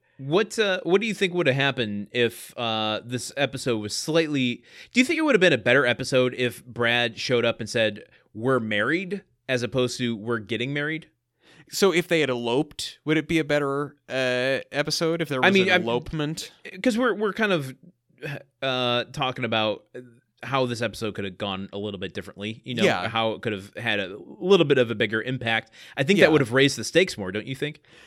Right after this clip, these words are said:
Speaker 2: It would have raised the stakes if, if he had surprised them by t-, uh, telling them that he had already gotten his nuptials. Uh,
Speaker 1: <laughs> Why, why are you phrasing everything like a question?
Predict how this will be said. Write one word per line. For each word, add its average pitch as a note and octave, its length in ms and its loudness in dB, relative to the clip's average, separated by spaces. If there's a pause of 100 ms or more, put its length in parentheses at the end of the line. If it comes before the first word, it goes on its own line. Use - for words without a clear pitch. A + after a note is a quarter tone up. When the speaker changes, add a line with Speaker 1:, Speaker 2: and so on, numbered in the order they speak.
(160)
Speaker 2:
It G3+ 160 4
would C4+ 200 2
have G#3 280 0
raised C3+ 500 2
the B2 120 -6
stakes - 840 -2
if, C#3 380 -6
if C3+ 320 -4
he C3+ 220 -6
had G#2+ 260 -6
surprised - 800 -4
them A3+ 420 -2 (100)
by B2 500 0 (540)
t-, F3+ 100 -8
uh, C3+ 360 -2
telling D3+ 360 -6
them E3+ 200 -2
that C#3 180 0
he D3 200 -2
had B2+ 100 -2
already C3 680 -2 (320)
gotten B2+ 300 -2
his A#2 300 -8
nuptials. G3+ 1120 -6 (380)
Uh, A2+ 640 0
Speaker 1:
<laughs> - 20 -4
Why, G3 80 2
why D#3 260 4
are F3+ 80 0
you F3 180 2 (340)
phrasing D3+ 380 2
everything A#2 260 0
like G#2+ 160 -4
a G#2 60 -4
question? G#2 460 -4